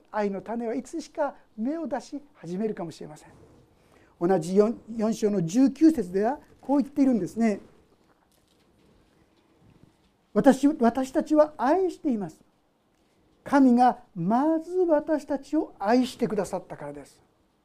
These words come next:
ヨハネは今愛していると言える歩みができたんです。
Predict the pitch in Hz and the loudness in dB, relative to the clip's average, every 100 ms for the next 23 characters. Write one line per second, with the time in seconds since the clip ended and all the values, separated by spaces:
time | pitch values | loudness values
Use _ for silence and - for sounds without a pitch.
0 | _ _ _ _ _ _ _ 180 175 185 | _ _ _ _ _ _ _ -4 0 2
1 | 190 214 220 - _ _ _ _ - 269 | 4 2 0 -8 _ _ _ _ -2 0
2 | 285 - 277 359 440 - 427 339 220 233 | 0 -2 2 6 6 6 2 2 2 2
3 | 196 269 294 233 - - 202 226 233 196 | 6 6 6 4 -4 2 4 6 6 4
4 | 190 - 185 151 - | 4 0 -6 -8 -14